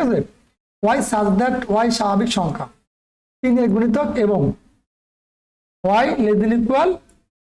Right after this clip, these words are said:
টুয়েলভ বা বারো, সেকেন্ড ব্র্যাকেট শেষ করে দেবে।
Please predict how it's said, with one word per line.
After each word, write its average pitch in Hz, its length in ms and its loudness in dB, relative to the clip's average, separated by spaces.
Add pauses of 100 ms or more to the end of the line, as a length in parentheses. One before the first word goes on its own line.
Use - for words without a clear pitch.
(540)
টুয়েলভ 214 280 2 (260)
বা 202 100 2 (380)
বারো, 170 180 0 (120)
সেকেন্ড 190 220 0
ব্র্যাকেট 190 260 0
শেষ 196 160 -2
করে 175 180 0
দেবে। 139 140 -2